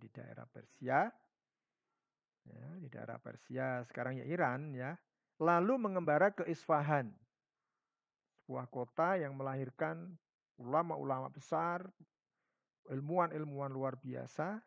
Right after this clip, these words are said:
di Persia pada waktu itu. Di Isfahan, Suhrawardi belajar kepada Fakhruddin Al-Mardini. Ya. Wafatnya Fakhruddin Al-Mardini itu sama seperti wafatnya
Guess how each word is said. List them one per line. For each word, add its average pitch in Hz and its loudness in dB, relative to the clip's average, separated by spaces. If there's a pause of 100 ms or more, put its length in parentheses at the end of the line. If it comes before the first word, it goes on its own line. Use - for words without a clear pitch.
(140)
di 160 -2
Persia 170 2
pada 143 -2
waktu 120 -8
itu. 123 -20 (1400)
Di 147 -4
Isfahan, 160 4
Suhrawardi 160 4
belajar 175 2 (480)
kepada 151 2 (160)
Fakhruddin 165 0
Al-Mardini. 147 -2 (1200)
Ya. 113 -18 (920)
Wafatnya 180 -2
Fakhruddin 180 -4
Al-Mardini 175 -4
itu 226 -8
sama 196 -4
seperti 180 -8
wafatnya 160 -4